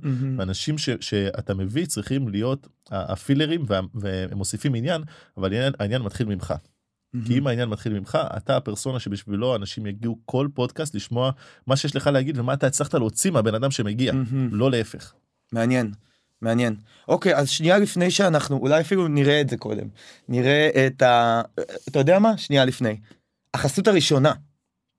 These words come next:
Speaker 1: אוקיי,
Speaker 2: כן.
Speaker 1: ה-, ה-, ה-, השיתוף פעולה המסחרי הראשון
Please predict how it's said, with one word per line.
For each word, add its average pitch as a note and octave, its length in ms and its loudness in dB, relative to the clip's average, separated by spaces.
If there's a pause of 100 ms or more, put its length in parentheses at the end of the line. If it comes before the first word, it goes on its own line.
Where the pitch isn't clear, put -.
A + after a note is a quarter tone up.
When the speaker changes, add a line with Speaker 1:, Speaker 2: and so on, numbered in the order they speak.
(200)
Speaker 1:
אוקיי, C#3 260 2
Speaker 2:
כן. D3 60 6
Speaker 1:
ה-, C3+ 120 6
ה-, C3 460 4
ה-, B2 40 4
השיתוף C3+ 360 0
פעולה E3+ 220 6
המסחרי D#3 480 2
הראשון E3+ 540 2